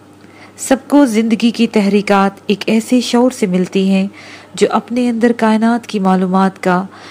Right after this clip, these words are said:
پورا پورا علم رکھتا ہے۔ دور جدید کی زبان میں اس کی مثال ایک ایسے کمپیوٹر کی ہے جس میں کائنات کا مکمل ریکارڈ موجود ہے۔ مراقبے کے ذریعے اس شعور سے رابطہ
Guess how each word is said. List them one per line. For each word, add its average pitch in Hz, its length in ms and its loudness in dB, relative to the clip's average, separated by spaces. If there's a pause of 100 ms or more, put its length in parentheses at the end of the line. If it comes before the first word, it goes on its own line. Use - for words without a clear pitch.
(160)
پورا 254 440 4
پورا 214 260 2
علم 196 300 -2
رکھتا 190 420 -2
ہے۔ 190 220 -2 (1080)
دور 208 240 4 (140)
جدید 233 340 0
کی 254 140 0
زبان 190 480 0
میں 185 320 -4 (280)
اس 214 180 -2
کی 208 140 -8
مثال 202 480 0 (340)
ایک 214 200 0
ایسے 247 260 2
کمپیوٹر 240 540 0
کی 196 240 -4
ہے 208 160 -2 (600)
جس 247 320 -2
میں 254 160 -2
کائنات 240 540 0
کا 233 80 0
مکمل 208 500 -2
ریکارڈ 202 400 2
موجود 196 400 0
ہے۔ 196 280 0 (1500)
مراقبے 254 460 2
کے 277 160 0
ذریعے 226 400 0
اس 233 100 -6
شعور 220 380 0
سے 214 220 -2
رابطہ 196 300 0